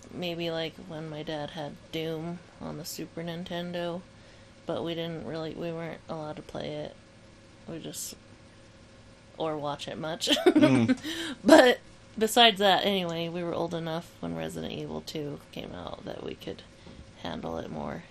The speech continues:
Speaker 1: and, and then I got obsessed later with Silent Hill and
Speaker 2: I remember that. Clock Tower.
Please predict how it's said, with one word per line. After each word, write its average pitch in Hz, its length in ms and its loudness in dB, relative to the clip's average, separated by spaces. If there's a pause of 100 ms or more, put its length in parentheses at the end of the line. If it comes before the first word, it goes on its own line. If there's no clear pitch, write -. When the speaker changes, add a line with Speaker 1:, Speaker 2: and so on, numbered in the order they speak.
(160)
Speaker 1:
and, - 420 -8 (1200)
and 180 200 -2
then 175 160 -2
I 165 140 -2
got 170 180 0
obsessed - 760 -6 (100)
later 196 340 -2
with 180 300 -6 (1080)
Silent 170 440 -6
Hill 196 320 -4
and 165 320 -10 (500)
Speaker 2:
I - 100 -4
remember 101 400 -2
that. 101 300 -2
Clock 95 340 2
Tower. 98 420 2